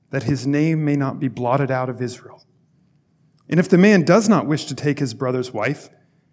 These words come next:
then his brother's wife shall go up to the gate to the elders and say, 'My husband's brother refuses to perpetuate his brother's name in Israel.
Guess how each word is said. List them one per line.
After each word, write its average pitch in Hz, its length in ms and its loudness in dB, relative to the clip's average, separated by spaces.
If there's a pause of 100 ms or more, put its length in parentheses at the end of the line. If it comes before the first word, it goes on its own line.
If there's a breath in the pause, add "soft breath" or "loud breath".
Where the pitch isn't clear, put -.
(220)
then 160 120 4
his 180 160 6
brother's 165 360 2
wife 151 280 2
shall 143 220 -4
go 147 160 2
up 175 140 -2
to 170 60 -8
the 143 100 -2
gate 131 340 -2
to - 80 -16
the 131 160 -2
elders 147 320 -2
and 131 100 -2
say, 131 420 -4 (300 loud breath)
'My 147 160 0
husband's 196 520 2
brother 143 320 0
refuses 165 840 0
to - 100 -14
perpetuate 139 720 -4
his 156 180 -6
brother's 131 400 -4
name 127 260 -4
in - 80 -4
Israel. 156 480 -8